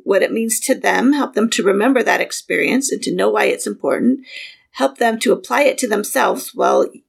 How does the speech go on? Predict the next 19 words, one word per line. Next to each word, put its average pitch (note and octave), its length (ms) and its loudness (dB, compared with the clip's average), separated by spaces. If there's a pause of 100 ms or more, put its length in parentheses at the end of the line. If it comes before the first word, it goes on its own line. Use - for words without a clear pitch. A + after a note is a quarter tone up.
yeah, A3 380 0
we, A3 300 -6
I G#3 120 0
made F#3+ 260 -2
cookies, B3 460 -2
but - 280 -4
what G3 140 0
did - 180 -2
I D4+ 200 0
learn G3+ 440 -2
about - 380 -2
making - 320 -4
cookies? E3+ 300 -8
Why A3 100 -2
is A#3 160 -2
it - 80 -6
important - 400 -2
for C#3+ 160 -6
me?" G#3+ 540 0